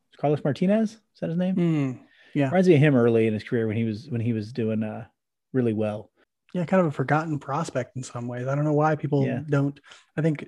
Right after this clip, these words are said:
Speaker 2: the, the two thousand eighteen guys got drafted and everybody sort of forgot that Carlos Hernandez
Speaker 1: Hernandez.
Speaker 2: was a really good, was a really good prospect who might,
Speaker 1: Yeah.
Speaker 2: who might become something really impressive. Uh, this week, I'll be looking forward to, uh, Andrew Benintendi, actually. Uh,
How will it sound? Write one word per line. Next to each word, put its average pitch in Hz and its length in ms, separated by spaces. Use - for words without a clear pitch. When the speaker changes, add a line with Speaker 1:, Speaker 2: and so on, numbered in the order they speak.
Speaker 2:
the, 143 160
the 139 300
two 147 160
thousand 135 280
eighteen 143 260
guys 127 260
got 123 140
drafted 127 360
and 127 100
everybody 127 300
sort 127 200
of 123 60
forgot 127 440
that 147 120
Carlos 139 300
Hernandez 139 280
Speaker 1:
Hernandez. 117 140
Speaker 2:
was 123 120
a 123 40
really 127 220
good, 127 320
was 131 140
a 131 40
really 131 200
good 131 100
prospect 139 460
who 127 80
might, 127 220
Speaker 1:
Yeah. 107 120
Speaker 2:
who 135 180
might 127 160
become 131 220
something 131 560
really 131 220
impressive. 139 400
Uh, 139 160
this 190 180
week, 185 140
I'll 175 80
be 170 80
looking 147 280
forward 139 360
to, 127 260
uh, 120 40
Andrew 151 300
Benintendi, 165 560
actually. 123 480
Uh, 139 220